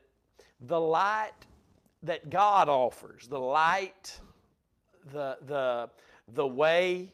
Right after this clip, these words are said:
that God offers has always shined on Christ and what He would do at Calvary. Everything behind that, from Genesis to Malachi,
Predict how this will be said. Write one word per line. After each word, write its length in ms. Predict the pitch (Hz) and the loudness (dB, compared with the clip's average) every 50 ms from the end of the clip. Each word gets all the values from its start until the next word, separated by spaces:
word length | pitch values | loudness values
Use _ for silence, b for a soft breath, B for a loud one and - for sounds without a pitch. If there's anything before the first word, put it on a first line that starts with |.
| _ - | _ -12
that 220 | - 147 147 - 160 | -10 -10 -10 -6 -4
God 260 | 175 170 175 175 170 | 0 0 2 2 4
offers 500 | 170 175 196 202 190 - - 143 139 135 | 4 6 6 4 4 2 -2 -8 -6 -6
has 220 | - 156 139 131 - | -6 -8 -8 -8 -6
always 640 | - 175 180 196 208 220 214 214 208 214 208 202 170 | -4 0 2 4 4 4 2 0 -2 -4 -4 -6 -8
shined 760 | - - - 220 202 202 202 202 170 156 147 143 147 156 - - | -10 -10 -8 -8 -8 -6 -6 -6 -6 -6 -6 -8 -10 -10 -8 -4
on 360 | 175 175 190 208 233 226 214 | -2 -2 0 0 -2 -4 -8
Christ 800 | - - - 240 247 240 226 180 143 135 139 143 135 - - - - | -10 -6 -2 -2 0 0 0 -2 -2 -4 -6 -6 -8 -12 -16 -12 -10
and 120 | 151 147 | -10 -8
what 200 | 151 165 170 160 | -6 -4 -4 -4
He 140 | 160 185 185 | -4 -6 -8
would 220 | 160 156 156 143 | -8 -10 -8 -6
do 220 | 139 175 180 185 185 | -4 -2 -2 -2 -4
at 140 | 180 - - | -6 -8 -10
Calvary. 760 | - - 208 202 185 185 175 147 - 127 110 101 - - _ _ B B B B B B B B | -8 -4 -4 -2 0 0 0 -2 -4 -6 -14 -14 -16 -20 _ _ B B B B B B B B
Everything 840 | - 156 185 214 196 220 254 254 269 - - 277 247 247 240 226 190 | -2 0 0 0 0 -2 -4 -6 -6 -4 0 2 2 2 2 0 0
behind 920 | 160 202 196 175 - - - 220 247 247 247 240 226 190 175 156 147 131 | 0 0 0 -2 -4 -6 -2 0 0 2 2 4 2 2 2 0 -4 -4
that, 540 | 120 127 135 131 123 117 123 143 170 - - | -2 0 0 2 2 2 0 0 -2 -4 -6
from 300 | - - 180 165 143 131 | -10 -8 -6 -6 -6 -6
Genesis 680 | 123 170 196 202 208 220 208 214 - 226 214 196 - - | -4 -4 -2 -2 -4 -6 -8 -10 -10 -10 -10 -10 -10 -12
to 120 | - 175 | -12 -12
Malachi, 1000 | 160 175 185 196 233 240 214 185 165 - - - 139 131 120 120 131 147 151 | -10 -10 -8 -6 -4 -2 -2 -2 -2 -4 -6 -6 -4 -4 -4 -4 -4 -4 -6